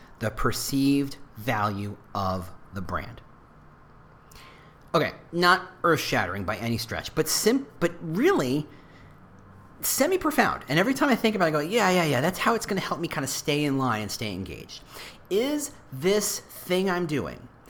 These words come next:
or is the way I'm doing this thing increasing the value of the brand?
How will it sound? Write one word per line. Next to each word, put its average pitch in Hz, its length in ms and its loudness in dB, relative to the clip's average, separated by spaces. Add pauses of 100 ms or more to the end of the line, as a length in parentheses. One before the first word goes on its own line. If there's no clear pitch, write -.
(220)
or 170 260 2
is 185 200 4
the 185 120 6
way 180 460 2
I'm 156 200 2
doing 113 300 -2
this 95 160 -8
thing 90 340 -8
increasing 147 840 -2
the 180 120 -4
value 107 380 -4
of 98 60 -4
the 113 60 -4
brand? 92 280 -10